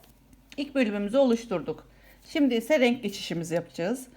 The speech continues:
Bunun için ise ben şu anda sarı kullanacağım. Tabii siz istediğiniz rengi istediğiniz şekilde kullanabilirsiniz. Buraya bir düğüm yapıyoruz arkadaşlar.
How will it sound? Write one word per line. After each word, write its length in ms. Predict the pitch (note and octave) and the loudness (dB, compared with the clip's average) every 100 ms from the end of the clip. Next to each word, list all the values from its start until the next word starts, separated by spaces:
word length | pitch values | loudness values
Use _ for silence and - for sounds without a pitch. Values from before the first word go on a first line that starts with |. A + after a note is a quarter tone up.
| - - - _ | -20 -20 -20 _
Bunun 180 | C#4+ D4 | 4 6
için 280 | C#4 C#4 A#3 | 4 4 4
ise 640 | G#3+ - - - A3+ D4 - - - - | 2 -6 -10 -2 0 -2 -6 -20 -8 2
ben 120 | B3 | 4
şu 140 | B3 | 6
anda 160 | B3 A#3 | 4 2
sarı 280 | A#3+ A3+ A#3+ | 2 0 0
kullanacağım. 500 | A3+ F#3+ F3+ F#3+ G#3 | 0 2 2 0 0
Tabii 140 | A3+ | -2
siz 140 | - - | -4 -6
istediğiniz 580 | - A3 G#3+ G#3+ G#3+ | -2 0 2 0 0
rengi 220 | G#3 G3+ G3 | -2 -2 -2
istediğiniz 540 | G#3 G3+ G#3 G#3+ - - - - - | -2 -2 -2 -2 -6 -18 -20 -20 -6
şekilde 440 | A#3 A3 G#3+ G3+ | -4 -2 0 0
kullanabilirsiniz. 1120 | A#3+ G3+ F#3+ F#3+ G#3 G3 - C#3 D3+ B3 - - - - _ - - _ - - - - - - - - - - - - - - - - - - - - - - - - _ - - - - - - - - - _ - - - - - | 0 2 2 2 2 0 -4 -6 -4 -4 -8 -16 -20 -20 _ -20 -20 _ -20 -20 -20 -20 -20 -20 -20 -20 -20 -20 -20 -20 -20 -20 -20 -20 -20 -20 -20 -20 -20 -20 -20 -20 _ -20 -20 -20 -20 -20 -20 -20 -20 -20 _ -20 -20 -20 -20 -4
Buraya 380 | C4 C#4 C4+ B3+ | 0 4 4 4
bir 100 | B3 | 2
düğüm 220 | B3+ C4 | 4 6
yapıyoruz 440 | B3+ G3+ F#3+ F3 E3+ | 4 2 -2 -2 0
arkadaşlar. 680 | D#3 - C3+ D#3+ - F3+ | 0 0 -2 -2 -2 -4